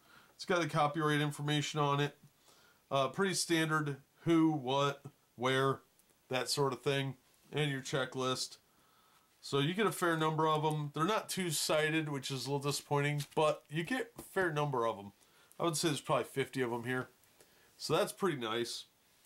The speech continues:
All right, then we've got our weapons in this little plastic bag. Obviously, these are small parts,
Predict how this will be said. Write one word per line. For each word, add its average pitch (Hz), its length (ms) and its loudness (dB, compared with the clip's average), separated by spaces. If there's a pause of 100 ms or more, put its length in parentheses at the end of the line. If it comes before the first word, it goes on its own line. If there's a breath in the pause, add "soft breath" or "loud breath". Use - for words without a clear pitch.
(1600 loud breath)
All 147 100 0
right, 120 100 -4
then 185 180 0
we've 196 180 -2
got 175 140 2
our 147 140 2
weapons 185 600 -2
in 151 120 -6
this 135 200 -4
little 135 140 -4
plastic 127 440 -4 (880)
bag. 165 400 0 (120)
Obviously, 160 480 2
these 156 260 0
are 147 80 -2
small 147 400 0
parts, - 580 0